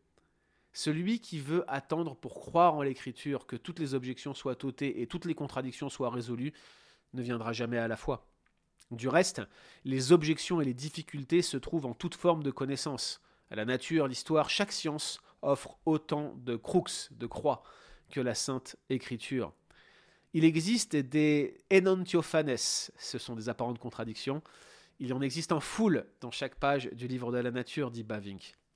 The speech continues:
qui, cependant, abandonnera pour cette raison sa foi en la providence de Dieu. Naturellement, que ce soit dans la nature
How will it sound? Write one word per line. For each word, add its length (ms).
qui, 280
cependant, 720
abandonnera 640
pour 140
cette 160
raison 240
sa 180
foi 380
en 80
la 100
providence 420
de 100
Dieu. 240
Naturellement, 640
que 80
ce 120
soit 220
dans 120
la 100
nature 580